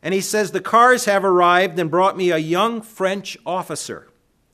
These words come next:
full of vivacity and ardent for service with me. I think the appearance of things will cool him.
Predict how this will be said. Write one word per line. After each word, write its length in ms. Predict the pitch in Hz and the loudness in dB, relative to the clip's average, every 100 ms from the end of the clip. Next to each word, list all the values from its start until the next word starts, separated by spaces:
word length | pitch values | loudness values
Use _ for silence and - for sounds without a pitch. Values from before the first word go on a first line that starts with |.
| _ _ _ _ _ | _ _ _ _ _
full 320 | _ 190 220 | _ -2 0
of 100 | 190 | 0
vivacity 760 | 170 160 180 180 196 185 196 | -2 0 0 -2 -2 -4 -4
and 100 | 139 135 | -6 -4
ardent 400 | 156 185 196 196 | 0 2 0 -6
for 140 | - 170 | -6 -6
service 560 | - 208 196 151 - | -4 -2 -2 -4 -6
with 200 | 131 113 | -8 -8
me. 220 | 113 101 - _ _ _ _ _ _ _ _ _ _ _ _ _ _ _ _ _ | -10 -12 -16 _ _ _ _ _ _ _ _ _ _ _ _ _ _ _ _ _
I 320 | 202 233 262 | -10 -6 -4
think 340 | 269 - 240 233 | -4 -2 -2 -2
the 120 | 208 | -2
appearance 520 | 185 - 214 208 196 | -4 0 0 0 -2
of 120 | 175 | -6
things 340 | - 185 180 165 | -4 -4 -4 -4
will 140 | 156 | -6
cool 400 | - - 214 175 | -6 -4 0 0
him. 240 | 139 95 | -2 -10